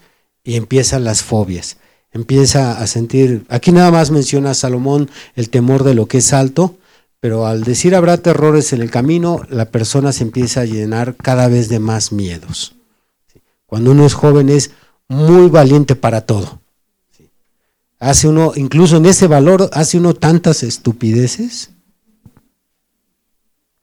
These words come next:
Una de ellas, los jóvenes, si ustedes saben que en tiempo de frío, y ustedes padres,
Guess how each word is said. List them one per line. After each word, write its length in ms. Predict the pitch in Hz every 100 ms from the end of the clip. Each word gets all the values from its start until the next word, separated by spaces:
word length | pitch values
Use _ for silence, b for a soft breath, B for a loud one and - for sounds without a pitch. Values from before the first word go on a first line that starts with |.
| _ _ _ _ -
Una 240 | 143 165
de 160 | 160 170
ellas, 460 | 170 190 175 - _ _ _ _ _ _ -
los 140 | 123
jóvenes, 400 | - 165 160 151
si 80 | 131
ustedes 240 | 123 151 135
saben 300 | 147 143 117
que 120 | 123
en 140 | 117
tiempo 360 | 117 185 180 170
de 120 | 147
frío, 340 | 139 175 196
y 100 | 143
ustedes 380 | 135 - 165 160
padres, 600 | - 156 160 160 170 -